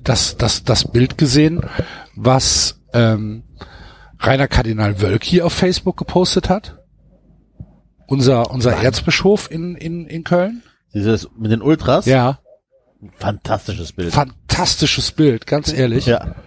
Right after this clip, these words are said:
Speaker 1: Ähm, mit einem ziemlich emotionalen und geilen Post, ähm, wie er, ähm, sich bei den, bei den Ultras, bei den Koloniacs und bei der Wilden Horde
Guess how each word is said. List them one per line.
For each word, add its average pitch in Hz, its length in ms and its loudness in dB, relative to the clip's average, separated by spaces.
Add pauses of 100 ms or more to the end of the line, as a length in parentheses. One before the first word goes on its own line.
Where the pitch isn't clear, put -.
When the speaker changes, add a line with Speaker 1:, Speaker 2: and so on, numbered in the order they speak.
(540)
Speaker 1:
Ähm, 120 440 0 (640)
mit 139 300 -2
einem 147 260 2 (200)
ziemlich - 680 0 (280)
emotionalen 165 880 2
und 139 300 -12
geilen 156 380 4
Post, - 600 0 (120)
ähm, 131 500 0 (880)
wie 135 380 2
er, 127 480 4
ähm, 123 300 -4
sich 113 200 0
bei 127 120 2
den, 120 340 -2
bei 120 120 0
den 123 140 0
Ultras, 135 480 2
bei 127 120 0
den 120 120 -2
Koloniacs 139 640 2
und 131 180 -10
bei 123 100 4
der 120 160 2
Wilden 123 280 2
Horde 127 360 4